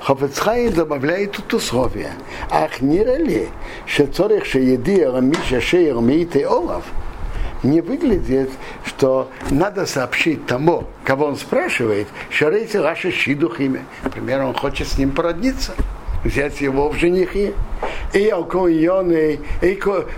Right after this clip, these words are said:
коиньоны, и штат свой канал. Хочет с ним стать партнером,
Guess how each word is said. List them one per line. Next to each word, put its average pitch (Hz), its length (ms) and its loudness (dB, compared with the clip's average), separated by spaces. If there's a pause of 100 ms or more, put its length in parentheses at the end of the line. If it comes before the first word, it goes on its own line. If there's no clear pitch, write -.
коиньоны, 170 520 2
и 147 40 2
штат 170 320 -2
свой 147 300 -2
канал. 151 360 -4 (440)
Хочет 165 400 0
с - 100 -4
ним 143 220 4
стать 123 300 0
партнером, 123 960 -2